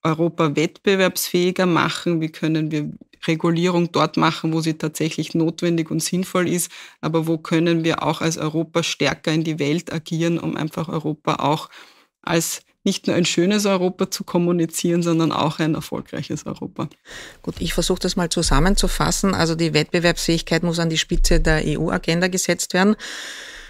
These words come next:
Speaker 2: Bürokratie und regularische Belastungen gehören smarter gemacht, nicht unbedingt nur abgebaut, sondern einfach gescheiter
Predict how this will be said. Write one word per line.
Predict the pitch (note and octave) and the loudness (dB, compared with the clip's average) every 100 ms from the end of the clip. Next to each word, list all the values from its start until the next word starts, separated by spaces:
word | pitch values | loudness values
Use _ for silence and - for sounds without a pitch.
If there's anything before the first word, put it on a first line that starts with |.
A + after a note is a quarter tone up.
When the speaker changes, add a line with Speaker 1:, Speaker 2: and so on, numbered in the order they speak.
| - | -4
Speaker 2:
Bürokratie | - F#3 F3+ F3 E3 F3 | 2 2 4 2 4 4
und | F#3+ E3+ - | 4 2 2
regularische | E3 E3+ D#3 C#3+ D#3+ F3 F3 E3 | 2 4 4 4 4 4 4 2
Belastungen | E3+ D#3+ C3 D3+ - F3 F3 F3 E3+ D#3+ | 2 2 2 0 0 0 2 2 0 -2
gehören | E3+ D#3+ D#3 D3 C#3+ | -2 0 2 4 2
smarter | C3+ - B2 B2+ - F3+ | 0 0 0 0 -2 0
gemacht, | F3+ E3 E3 G3+ - | 2 2 2 0 -2
nicht | E3+ D3 | -4 -2
unbedingt | E3 E3 E3 D#3 | -2 0 -2 -2
nur | D3+ | -4
abgebaut, | - - F3+ D#3 D#3 - | -4 -4 -4 0 0 0
sondern | F#3 D#3 | -2 -2
einfach | - C#3 C#3 C#3 - - | 0 -2 0 -2 -4 -10
gescheiter | - C#3 C#3+ - D#3 | -4 0 0 0 0